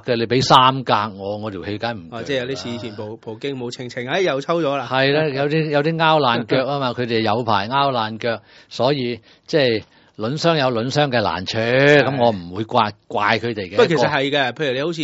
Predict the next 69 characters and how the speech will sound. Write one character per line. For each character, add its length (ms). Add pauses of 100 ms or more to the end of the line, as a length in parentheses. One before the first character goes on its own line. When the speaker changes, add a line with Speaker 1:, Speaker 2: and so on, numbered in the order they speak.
(100)
Speaker 2:
講 300
緊， 400
即 80
係 120
假 140
設 220
而 20
家 180
呢 120
啲 0
咁 200
大 240
波 180
動 200
咧， 160
突 80
然 100
之 60
間 180
嗰 120
啲 160
所 200
謂， 40
Speaker 1:
係。 640
Speaker 2:
誒， 40
突 120
然 140
之 0
間 180
gap 200
down 280
或 100
者 100
係 300
gap 180
up 160
咗 280
咁 240
多 240
咧， 300 (340)
其 120
實 120
佢 160
哋 120
係， 220
因 80
為 80
佢 80
要 80
動 180
態 180
對 160
沖 180
嘛。 100
Speaker 1:
係 160
啦。 220 (100)
Speaker 2:
其 140
實 100
佢 280
哋 300
係， 280
係 120
傷 200
嘅， 120 (140)
係， 120
Speaker 1:
係。 120
Speaker 2:
係 80
輸 180
錢 120